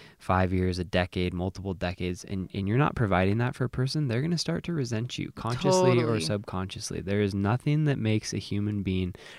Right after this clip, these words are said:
Speaker 1: resent another person or environment more than if it's impeding the essence of who they are.
Speaker 2: Yep.
Speaker 1: So, you know,
Speaker 2: And trying
Speaker 1: being
Speaker 2: to shape, trying to
Speaker 1: Yeah,
Speaker 2: shape
Speaker 1: trying to
Speaker 2: them.
Speaker 1: shape. And if you
Speaker 2: Yeah.
Speaker 1: don't get that from your partner, then,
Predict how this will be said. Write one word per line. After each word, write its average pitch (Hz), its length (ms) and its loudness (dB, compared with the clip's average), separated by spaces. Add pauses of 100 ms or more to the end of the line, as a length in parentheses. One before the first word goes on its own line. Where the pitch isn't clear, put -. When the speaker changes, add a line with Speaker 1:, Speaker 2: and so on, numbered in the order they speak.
(120)
Speaker 1:
resent 95 460 2
another 92 360 0
person 101 600 -4
or 92 240 -6
environment 90 580 -4
more 87 440 -4 (300)
than 95 120 -2
if 90 140 -4
it's - 140 -8
impeding 98 600 -2
the 95 140 -4
essence 92 380 -6
of 92 100 -12
who 95 140 -8
they - 200 -10
are. - 240 -10
Speaker 2:
Yep. 185 180 -6 (220)
Speaker 1:
So, - 480 -4
you 117 100 -6
know, 95 140 -4
Speaker 2:
And 110 120 2
trying 220 240 4
Speaker 1:
being - 20 0
Speaker 2:
to 196 80 2
shape, - 420 -4 (240)
trying 185 240 2
to 175 60 0
Speaker 1:
Yeah, - 60 0
Speaker 2:
shape 185 220 2
Speaker 1:
trying 185 120 2
to 127 40 0
Speaker 2:
them. 160 160 2
Speaker 1:
shape. 131 200 2
And 120 80 0
if 110 60 -2
you 113 60 2
Speaker 2:
Yeah. - 80 4
Speaker 1:
don't 151 140 2
get 156 140 0
that 147 120 0
from 117 160 -4
your 104 100 -2
partner, 120 540 -4 (300)
then, 120 180 -6